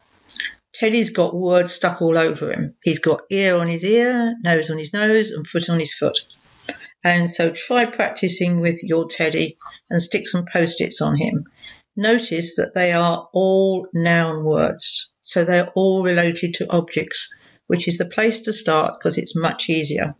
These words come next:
You can move on to non-noun words later. You can use capitals or lowercase, whatever the student likes. Use picture words to start with because this is a step-by-step process and you need to put the,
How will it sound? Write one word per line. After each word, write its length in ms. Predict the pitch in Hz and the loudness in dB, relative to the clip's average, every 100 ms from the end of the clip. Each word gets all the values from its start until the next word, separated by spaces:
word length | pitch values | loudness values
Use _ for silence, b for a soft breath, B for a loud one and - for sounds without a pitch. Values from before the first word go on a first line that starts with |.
| _ - | _ -6
You 120 | 175 | -4
can 260 | - 151 165 | 0 -2 2
move 260 | 185 214 | 2 2
on 120 | 190 175 | 2 2
to 100 | 175 | 2
non-noun 680 | 170 180 175 156 151 147 | 2 4 2 2 0 0
words 320 | 151 156 156 151 | 0 -2 -4 -2
later. 480 | 151 147 - 151 - _ _ _ - B B B | -4 -2 -4 -6 -8 _ _ _ -16 B B B
You 100 | - | -4
can 160 | 233 254 | 0 2
use 220 | 247 247 | 2 0
capitals 600 | 247 208 202 190 196 185 | -2 -4 -2 -2 0 2
or 120 | 190 | 2
lowercase, 640 | 170 165 165 - 151 151 - | 2 2 0 -2 -4 -4 -8
whatever 360 | 156 165 170 | -4 -2 0
the 100 | 175 | 0
student 420 | 170 - 147 147 147 | -2 -2 -2 -2 -2
likes. 520 | 139 147 - - - _ _ _ _ _ _ _ - _ _ _ _ _ _ _ _ _ _ - | -4 -4 -2 -4 -4 _ _ _ _ _ _ _ -20 _ _ _ _ _ _ _ _ _ _ -2
Use 260 | 247 269 | 2 2
picture 380 | - 254 - 185 | 0 -6 -2 -2
words 360 | 165 160 160 - | 2 2 2 0
to 80 | - | 0
start 360 | - 160 - | 0 0 2
with 280 | 175 180 - | 0 0 -2
because 320 | - 170 175 | -4 0 -2
this 180 | 170 170 | 0 -2
is 140 | 165 175 | -4 -4
a 60 | |
step-by-step 920 | 170 - 233 - - 202 196 180 - | -4 -2 -4 -2 0 0 0 -2 -4
process 760 | - 160 165 - - - - - _ _ 170 | -2 0 0 0 -2 0 -2 -2 _ _ -2
and 100 | 170 | 2
you 100 | 175 | 4
need 200 | 175 170 | 2 0
to 100 | - | -6
put 300 | - 175 - | -2 -2 2
the, 240 | 156 151 | -2 -2